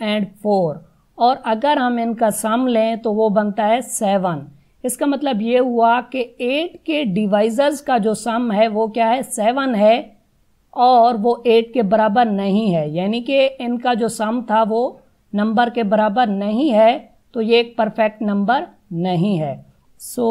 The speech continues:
हम क्या करेंगे, यूजर से एक नंबर लेंगे और उसे चेक करेंगे कि वो एक परफेक्ट नंबर है या फिर नहीं। तो मैं क्या करता हूँ, first of all यूजर को एक मैसेज शो कराता हूँ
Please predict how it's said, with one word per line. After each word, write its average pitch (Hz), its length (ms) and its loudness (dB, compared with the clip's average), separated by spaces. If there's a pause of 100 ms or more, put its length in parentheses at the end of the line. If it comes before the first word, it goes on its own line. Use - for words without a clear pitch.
(140)
हम 220 220 -2
क्या 320 200 -4
करेंगे, 240 560 0
यूजर 240 460 -2
से 233 240 -2
एक 226 140 -6
नंबर 214 440 0
लेंगे 220 600 -2 (280)
और 240 160 0
उसे 254 260 -2
चेक - 400 -6
करेंगे 226 600 0
कि 233 200 -4
वो 226 480 0
एक 220 220 -6
परफेक्ट 240 460 -2
नंबर 220 380 0
है 214 260 2
या 208 160 2
फिर 240 340 -4 (200)
नहीं। 180 460 -2 (340)
तो 226 80 -4
मैं 247 160 -4
क्या 311 140 -2
करता 254 320 -2
हूँ, 254 120 -4
first 233 340 0
of 220 80 -8
all 220 200 0
यूजर 226 320 -2
को 233 120 -4
एक 214 140 -2
मैसेज 208 460 -2
शो 214 140 -2
कराता 202 380 -2
हूँ 214 200 -4